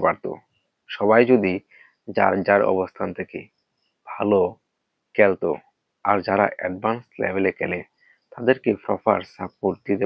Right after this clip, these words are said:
পারত, তাহলে আমি বিশ্বাস করি মনে প্রাণে গত ম্যাচে বাংলাদেশ অন্তত একটি পয়েন্ট পেতেই পারত। ভালো যারা খেলে,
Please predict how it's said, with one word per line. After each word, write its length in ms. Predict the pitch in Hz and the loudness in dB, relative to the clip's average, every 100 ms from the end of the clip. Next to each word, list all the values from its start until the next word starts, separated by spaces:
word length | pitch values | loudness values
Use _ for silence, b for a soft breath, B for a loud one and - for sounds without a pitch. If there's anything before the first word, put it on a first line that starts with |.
| - | -4
পারত, 200 | - - - _ _ _ _ _ - | -6 -6 -10 _ _ _ _ _ -4
তাহলে 320 | 113 113 92 101 b b b - | 0 0 0 -4 b b b -4
আমি 120 | 113 104 95 | -4 -2 -4
বিশ্বাস 320 | 92 - 113 - | -6 -8 -10 -6
করি 160 | 92 90 90 | -6 -6 -6
মনে 160 | 95 90 | -6 -4
প্রাণে 240 | 92 82 - _ _ _ _ _ _ _ _ _ _ | -4 -6 -12 _ _ _ _ _ _ _ _ _ _
গত 220 | - 110 107 104 | -10 -4 0 0
ম্যাচে 300 | 98 - 95 - _ _ _ | -2 -6 -8 -10 _ _ _
বাংলাদেশ 520 | - 98 98 92 90 - - | -8 -6 -4 -4 -4 -8 -12
অন্তত 280 | - - - - _ _ _ _ _ _ | -14 -10 -10 -12 _ _ _ _ _ _
একটি 300 | 117 - 123 107 - | -8 -6 -8 -6 -4
পয়েন্ট 420 | 95 92 87 - - _ _ _ _ _ _ 104 | -4 -4 -8 -12 -18 _ _ _ _ _ _ -6
পেতেই 300 | 95 98 - | 0 0 -2
পারত। 220 | - - - _ _ _ _ _ _ _ _ _ _ _ _ _ _ _ _ _ _ _ _ _ _ _ _ _ - | -10 -12 -20 _ _ _ _ _ _ _ _ _ _ _ _ _ _ _ _ _ _ _ _ _ _ _ _ _ -10
ভালো 240 | 98 104 113 | -2 0 2
যারা 160 | 107 101 | 2 0
খেলে, 220 | - 95 | -2 -4